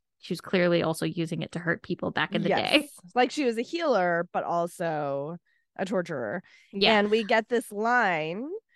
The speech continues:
Speaker 2: about how when she was in the White Tower, um,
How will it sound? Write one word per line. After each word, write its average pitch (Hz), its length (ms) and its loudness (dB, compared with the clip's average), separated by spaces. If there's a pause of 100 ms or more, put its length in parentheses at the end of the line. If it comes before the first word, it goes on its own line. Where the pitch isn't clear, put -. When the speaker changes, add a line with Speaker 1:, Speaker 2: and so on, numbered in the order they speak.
(320)
Speaker 2:
about 202 480 6
how 208 160 2
when 190 320 2
she 226 240 -6
was 208 200 -2
in 190 80 -4
the 180 100 -2
White 170 280 0
Tower, 190 800 2 (520)
um, 170 640 0